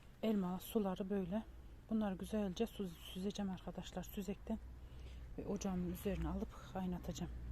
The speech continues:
Süzekten süzülmesi gerekiyor toprağın için. Dibine inmiştir toprağa. Kaynatırken yine çekim yaparım arkadaşlar.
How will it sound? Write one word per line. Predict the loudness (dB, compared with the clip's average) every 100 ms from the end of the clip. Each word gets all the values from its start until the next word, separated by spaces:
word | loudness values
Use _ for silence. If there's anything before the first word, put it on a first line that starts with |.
| -2 -2 -4 -4 -4 -4 -4 -6 -6 -6 -4 -4 -2
Süzekten | 0 2 2 4 2
süzülmesi | 4 4 6 4 2
gerekiyor | 2 2 2 2 0
toprağın | 0 0 2 4 4 4 4 4
için. | 6 4 4 -2 -2 -2 -2 -4 -6 -6 -6 -4 -6 -8 -8 2
Dibine | 6 6 6
inmiştir | 6 6 4 0 0 -2 -4 -6
toprağa. | -4 -4 0 2 2 0 -8 -8 -8 -8 -8 -8 -8 -8 -8 -10 -10 -8 -8 -8 -8 -6 0
Kaynatırken | 2 2 0 0 4 6
yine | 6 2
çekim | -2 0 0
yaparım | 0 0 0 0
arkadaşlar. | -2 -4 -2 -4 -4